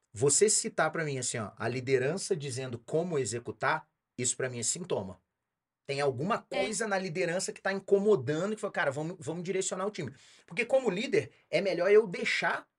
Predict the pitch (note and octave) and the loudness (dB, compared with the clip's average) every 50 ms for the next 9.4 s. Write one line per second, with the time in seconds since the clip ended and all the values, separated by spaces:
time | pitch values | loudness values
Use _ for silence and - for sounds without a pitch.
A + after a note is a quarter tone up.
0 | _ _ _ _ - D3 D3 - - E3+ E3 D#3 D3 D#3+ G#3 D4 D4 - - G3+ | _ _ _ _ -10 -8 -8 -4 0 0 0 2 0 0 -2 -4 -4 -4 -4 -4
1 | A#3+ B3 - - - - - C#3 B2+ B2 A2 G2 - _ _ _ _ _ _ - | -4 -4 -4 -4 -2 0 0 2 2 0 0 -2 -4 _ _ _ _ _ _ -6
2 | - - A3 - - - A#3+ - - - _ - G3 A3 A3+ - - A#3 A3+ A3+ | -4 -4 -4 -2 -2 -4 -4 -4 -6 0 _ 4 6 6 4 2 0 0 0 0
3 | G#3 E3+ D#3 D3+ D3+ D3 C3 B2+ D3 C#3+ - D3+ C#3 C#3+ D#3 E3 F3 D#3 F3+ - | 2 4 4 4 4 4 0 -6 -8 -8 2 6 6 6 6 4 -2 -4 -4 -4
4 | - - - B2+ C3+ - - _ _ - - - D3 A2+ D3 F3 G#3+ F#3 C3+ A2 | -2 -4 -4 -4 -4 -6 -8 _ _ -6 -4 -4 -4 -2 -4 -4 -4 -2 -4 -4
5 | - - - - _ _ _ _ _ _ - G#2+ A#2+ - - - _ _ _ _ | -4 -6 -10 -20 _ _ _ _ _ _ -8 -6 -6 -6 -8 -12 _ _ _ _
6 | _ _ _ _ _ - A2+ B2 A#2+ A#2 A#2+ A2+ - - C#3 C#3 D3+ C#3+ C#3 E3+ | _ _ _ _ _ -4 0 0 2 2 0 -2 -2 -2 0 2 2 4 4 4
7 | F#3+ - F3+ D#3 D3 D3 D#3+ - - F#3 E3 C3 D3 D3 - C#3+ C3 C3 C3 C3 | 4 4 2 2 0 -2 -2 -4 -4 -6 -4 -2 -2 -2 -2 -4 -4 -4 -4 -4
8 | B2 B2+ A#2 - C3 G#2+ C3 C#3+ F3 F#3 F#3+ A#3 B3 - - A3 C4 A#3 E3+ C#3 | -4 -4 -4 -4 -2 -2 0 2 2 4 4 2 4 6 8 8 8 8 4 0
9 | C#3 - - A2+ F#2+ E2+ F2+ | 0 -2 -6 -8 -8 -8 -10